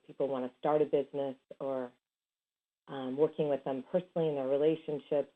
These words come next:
or if it's healing, there's always a higher calling that moves them and touches them, and every experience they have is just another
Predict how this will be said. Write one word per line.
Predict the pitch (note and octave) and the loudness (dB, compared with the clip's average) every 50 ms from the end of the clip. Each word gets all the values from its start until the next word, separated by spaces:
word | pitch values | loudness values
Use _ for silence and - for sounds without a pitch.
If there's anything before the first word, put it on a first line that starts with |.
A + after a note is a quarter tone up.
| _ - | _ -2
or | C3+ B2+ B2 A#2+ A#2+ B2 - | -2 0 0 0 -2 -4 -6
if | - - | -10 -10
it's | C3 - _ - | -12 -12 _ -10
healing, | - F3 E3+ E3+ E3 D#3 D3+ D3 C#3 - _ _ _ _ _ _ _ _ _ _ _ | -4 -2 0 0 0 0 -2 -4 -6 -10 _ _ _ _ _ _ _ _ _ _ _
there's | - D3+ D3+ - - - | 0 0 0 0 -2 0
always | D#3+ D#3+ D#3+ D#3+ E3 D#3+ D3+ C#3+ | 2 4 4 4 4 4 2 2
a | D#3+ C#3+ | 0 -2
higher | C3 - - - D#3+ D#3 D3+ D3+ D3 C#3+ C#3 C3+ C3+ C3 - _ _ _ _ _ _ _ _ _ _ _ _ _ _ _ _ - - - | -2 -4 -4 0 4 6 6 8 8 6 4 2 0 -4 -10 _ _ _ _ _ _ _ _ _ _ _ _ _ _ _ _ -20 -14 -6
calling | - E3+ E3 E3+ E3 E3 D#3+ D#3 D3+ D3 D3 C#3+ C#3 C3+ | -2 0 2 4 4 4 4 4 2 0 0 -2 0 0
that | C#3+ C#3 C3+ C3 C3 - _ _ _ _ | 0 0 0 0 -2 -6 _ _ _ _
moves | - F3 F3+ F3+ F#3 F#3 - E3 | 0 4 6 6 6 4 4 2
them | E3 D3+ D3 | 2 2 2
and | C#3+ C#3 C3 - | 0 0 -2 -2
touches | - E3 - - D#3+ C3+ - - | -4 -4 -2 -2 -4 -2 -2 -2
them, | D3 C#3+ C#3+ | -2 -2 0
and | C#3+ C#3 C#3 - | -2 -2 -2 -2
every | - C#3+ C#3 D3+ D3+ D3 | -2 0 2 4 2 2
experience | - - _ _ - D#3+ D3+ C#3+ D3 C#3+ - - _ _ | 0 -4 _ _ 0 2 2 2 2 -2 -4 -6 _ _
they | - C3+ C#3 B2+ - - | -4 -4 -4 -6 -6 -6
have | - D#3+ D#3+ D#3 D3+ D3 C#3+ C3+ B2+ - _ _ _ _ _ _ _ _ _ _ _ _ _ _ _ _ | -4 -2 0 0 2 0 0 -2 -4 -8 _ _ _ _ _ _ _ _ _ _ _ _ _ _ _ _
is | D#3 D#3+ D#3 D#3 _ - | 2 2 2 2 _ 0
just | E3 D#3 - - | 0 0 2 4
another | D#3+ D3+ D#3 D#3 D#3 D#3 D#3 D#3 D3+ D3 C#3+ D3 - | 2 4 4 4 4 4 6 6 6 6 4 2 -2